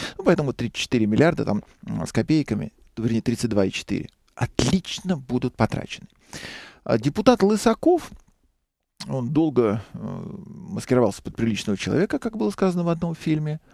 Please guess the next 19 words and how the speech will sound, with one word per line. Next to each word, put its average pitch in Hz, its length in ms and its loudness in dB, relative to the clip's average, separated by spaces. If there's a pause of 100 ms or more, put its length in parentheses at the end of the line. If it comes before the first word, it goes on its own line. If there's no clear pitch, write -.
(240)
Он 202 180 2
пожаловался, 120 720 0
он 107 60 -6
сказал: 113 240 -4
«Нет, - 140 -2
ребят, - 220 -6
ну 104 120 -6
вы 107 100 -4
что, - 300 -8 (500)
так 131 160 4
серьёзно 123 420 0
сократить? - 540 -4 (300)
Да 127 100 4
нет, 117 220 -2
ну, 226 160 2 (400)
ну, - 100 2 (320)
а - 140 2
как? - 280 8 (200)
Ха, - 240 4